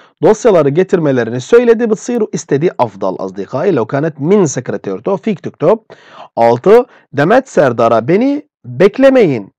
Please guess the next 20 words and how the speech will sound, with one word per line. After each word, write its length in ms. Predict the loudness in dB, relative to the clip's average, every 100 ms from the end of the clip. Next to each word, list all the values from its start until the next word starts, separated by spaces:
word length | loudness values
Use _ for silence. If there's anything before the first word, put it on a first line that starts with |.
| -10
gidin 400 | -4 -2 -2 -2
dedi. 280 | -4 -4 -10 _ _ _ _
Demet 220 | 0 0 0
قالت 320 | 0 0 0
إلى 120 | -2
سردار 360 | 0 0 2 2 2
لا 80 | 4
تنتظروني 800 | 2 2 -2 0 0 -2 0 0
بل 120 | 0 0
اذهبوا. 420 | 2 2 2 -6 _ _ _ _ _ -10
إذن 360 | -2 0 0 -4 _ _ _
şu 120 | -2 0
بتصير، 420 | 0 -2 2 2 0
بتصير 460 | -18 -8 0 0 0 -8
هيك. 360 | -4 -4 -4 _ _ _ _ _ _ -6
Ee, 340 | -2 -2 -6
hemen 500 | -2 0 0 -2 -4
لنكتب. 400 | -6 -6 -6 -8 -10 _ _ _ _ _ _ _ _ _ _ _ _ _
Demet 540 | 0 2 4 2 0 -8
بتصير، 600 | -14 -8 -2 2 2